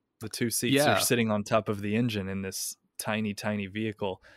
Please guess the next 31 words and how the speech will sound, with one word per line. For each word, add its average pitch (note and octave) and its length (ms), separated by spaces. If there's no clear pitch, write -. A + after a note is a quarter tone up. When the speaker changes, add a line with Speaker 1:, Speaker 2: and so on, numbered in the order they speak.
Speaker 1:
And G#2 220
so, G2+ 460
yeah, A#2 260
the G#2 180
engine G#2+ 260
is F#2+ 140
right G#2+ 220
under G#2 200
where G2+ 120
you're G2 80
sitting. G#2+ 300
If G2 100
you G#2+ 100
remove A2 240
that G2+ 160
engine, G#2 320
you G2+ 120
could - 180
Speaker 2:
<clears throat> - 20
Speaker 1:
pop G#2+ 240
your G2 80
feet - 260
through A#2 420
and G#2 180
you G2+ 100
could F#2 260
run G2+ 200
along G2 300
the F#2 80
ground F#2+ 360
and, F#2 180